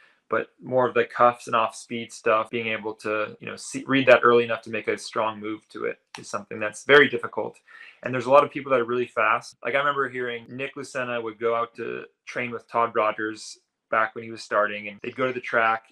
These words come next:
and do Todd's workout, and Nick would just crush him. Like, you know, he was just way faster. But on the volleyball court, in the sand, for, like, the two-step burst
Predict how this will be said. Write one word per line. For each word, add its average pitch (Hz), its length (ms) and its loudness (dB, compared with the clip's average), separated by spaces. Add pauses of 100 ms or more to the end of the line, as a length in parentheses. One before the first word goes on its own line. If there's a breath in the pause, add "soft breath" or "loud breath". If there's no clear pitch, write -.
(100)
and 113 300 -14 (360)
do 123 220 -4 (140)
Todd's 113 320 2
workout, 104 460 0
and 107 240 -10
Nick 120 200 -8
would 110 120 -10
just - 520 -8
crush - 380 -2
him. 98 180 -14
Like, - 160 -4
you 117 100 -4
know, 101 100 0
he 107 160 -8
was 101 80 -10
just 104 260 -12
way 120 200 6
faster. - 520 -2 (480 loud breath)
But 131 280 8
on 135 200 -2
the 131 80 -8
volleyball 135 420 0
court, 117 360 -2
in 131 120 -12
the 131 80 -14
sand, 110 560 -8
for, 117 140 -10
like, 110 160 -8
the 98 100 -14 (160)
two-step 139 600 0
burst 120 440 0